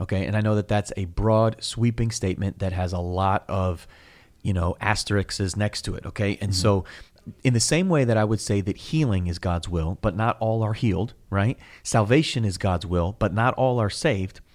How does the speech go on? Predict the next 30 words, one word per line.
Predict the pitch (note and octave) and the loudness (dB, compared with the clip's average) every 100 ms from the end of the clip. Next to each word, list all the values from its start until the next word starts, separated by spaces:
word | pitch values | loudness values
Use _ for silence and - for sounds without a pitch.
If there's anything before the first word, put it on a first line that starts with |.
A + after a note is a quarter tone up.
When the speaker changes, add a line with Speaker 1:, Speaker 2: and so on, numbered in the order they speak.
| - - - | -20 -14 0
Speaker 1:
I | A2+ | 2
would | A#2+ A#2 | 2 0
say | A2 G#2 | 0 0
that | G2+ - | -2 -4
for | G2 | -2
a | F#2 | 0
marriage | F#2 G2 A2 | 0 -2 -4
to | |
stay | - B2 | -2 0
together | C#3+ A#2 A2 | 2 2 2
is | G2 | 0
God's | F#2 F#2 - | -4 -6 -4
will, | E3 | -4
but | G#2+ F#2+ | -2 -2
not | B2 B2 | -2 -2
all | A#2 | -4
stay | - G#2+ | -4 -4
together, | G2+ A#2+ - - - | 0 0 -2 -6 -4
right? | F#2+ A#2+ - - - - - - | -2 -2 -6 -20 -20 -20 -16 0
And | A#2 A2 | 0 2
so | B2+ A#2 | 2 4
the | |
Bible | A2 C#3+ F3+ | 4 2 2
gives | D#3 D3 A2 | 0 -2 -2
two | - - E3 | -6 -2 -2
different, | C3+ C3+ B2 B2+ A2 | 0 -2 0 -2 -2
and | |
this | A#2 A2+ | -2 -2
is | G2+ | -2
obviously | G2+ G2 - F#2+ | -2 -2 -4 -4